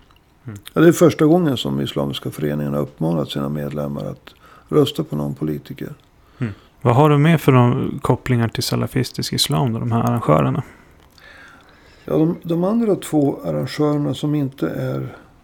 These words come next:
Speaker 2: medlemmar i Miljöpartiet, vad jag vet, de är ganska intressant att se vad de följer. De följer predikanten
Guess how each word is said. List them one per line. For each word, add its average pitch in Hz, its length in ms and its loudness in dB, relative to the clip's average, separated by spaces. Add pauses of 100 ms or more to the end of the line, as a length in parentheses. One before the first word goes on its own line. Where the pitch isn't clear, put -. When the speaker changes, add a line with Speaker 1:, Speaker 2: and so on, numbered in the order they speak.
(160)
Speaker 2:
medlemmar 143 680 -4
i 143 80 -6
Miljöpartiet, 135 840 -4 (680)
vad 69 140 -4
jag 65 80 -4
vet, 67 260 -8 (2000)
de 160 600 0 (1900)
är 170 100 -6
ganska 156 360 -2
intressant 151 640 -2
att 131 80 -4
se 147 220 -2
vad 135 160 -4
de 143 140 -4
följer. 165 480 0
De 175 180 -2
följer 165 520 2 (380)
predikanten 151 880 -4